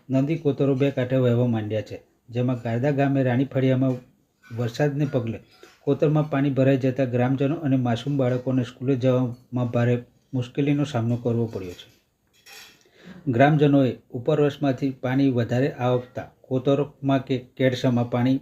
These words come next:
ભરાઈ જતા મુશ્કેલી વેઠવી પડે છે, જેમાં ગ્રામજનો બાળકોને ખભે બેસાડીને કોતર પાર કરતા હોય છે. આ કોતરમાં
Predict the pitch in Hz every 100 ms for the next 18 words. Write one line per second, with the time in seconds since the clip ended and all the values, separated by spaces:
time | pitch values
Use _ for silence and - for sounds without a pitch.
0 | - 113 127 127 113 110 107 120 117 143
1 | 143 131 117 - 117 110 110 - 104 _
2 | _ _ - 127 113 - _ _ _ _
3 | _ _ _ _ _ _ _ - 123 135
4 | 151 151 147 143 131 135 127 135 131 117
5 | 135 135 127 139 131 123 131 123 123 131
6 | - 127 123 - 120 107 107 120 117 -
7 | - - 139 131 151 151 147 131 107